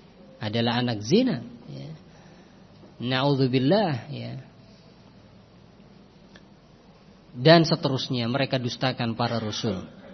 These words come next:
ya. Bahkan mereka,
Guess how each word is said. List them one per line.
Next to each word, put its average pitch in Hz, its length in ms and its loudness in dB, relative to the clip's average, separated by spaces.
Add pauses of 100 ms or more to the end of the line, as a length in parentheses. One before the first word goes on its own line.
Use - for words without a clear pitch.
(380)
ya. 104 240 -14 (1900)
Bahkan 117 480 -2
mereka, 120 720 -2